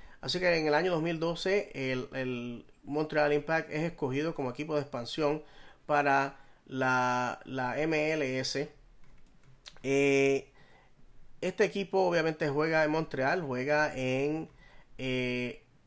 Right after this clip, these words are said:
en el Saputo Stadium. Es, ah, un equipo con una capaci-, es un, perdón, un estadio con una capacidad de veinte mil ochocientas una personas. Eh, en el año dos mil dieciocho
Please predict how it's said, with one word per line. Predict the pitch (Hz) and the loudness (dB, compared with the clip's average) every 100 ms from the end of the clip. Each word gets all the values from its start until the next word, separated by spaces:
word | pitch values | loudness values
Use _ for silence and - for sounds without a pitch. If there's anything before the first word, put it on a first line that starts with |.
| - - - | -20 -20 -12
en | 139 131 | -6 -4
el | 131 | -2
Saputo | - 131 165 170 | 0 -2 -4 -4
Stadium. | 156 - 180 175 151 147 190 - - - - - - - | -4 0 0 0 0 0 -2 -8 -20 -20 -20 -20 -16 -8
Es, | 131 131 135 - - | -4 -2 -2 -2 -4
ah, | 135 127 123 135 | -2 0 0 0
un | 135 | -2
equipo | 143 147 | -2 -2
con | 147 | 0
una | 131 | -2
capaci-, | 131 131 - 139 | -2 -4 -4 -4
es | 131 | -2
un, | 135 151 139 - | 0 2 2 -2
perdón, | 139 131 123 | -4 -2 -2
un | 131 135 | -2 -2
estadio | 131 151 147 | 4 4 4
con | 139 | 0
una | 135 | 0
capacidad | 127 123 - 143 156 | -2 -4 0 0 0
de | 123 127 131 135 - - - - | -4 -2 -2 -4 -14 -20 -20 -14
veinte | 131 139 143 170 - 165 156 - | -4 0 2 0 -2 0 0 0
mil | 147 156 170 175 170 | 2 4 4 2 -2
ochocientas | - 147 135 - 156 151 151 147 - - - | -6 -6 -4 -2 -2 2 0 0 -6 -20 -2
una | 196 190 175 | 4 4 4
personas. | 143 135 - 170 143 190 - - - - - - - - - | 0 -2 2 4 4 2 -4 -12 -20 -20 -20 -20 -20 -12 2
Eh, | 147 143 139 139 139 - - - - - - - | 4 6 6 6 4 -2 -14 -20 -20 -18 -12 -2
en | 175 | 2
el | 220 | 6
año | 262 | 6
dos | 240 202 | 6 6
mil | 214 202 | 6 4
dieciocho | 185 - 196 214 - 220 208 | 2 4 4 4 6 4 4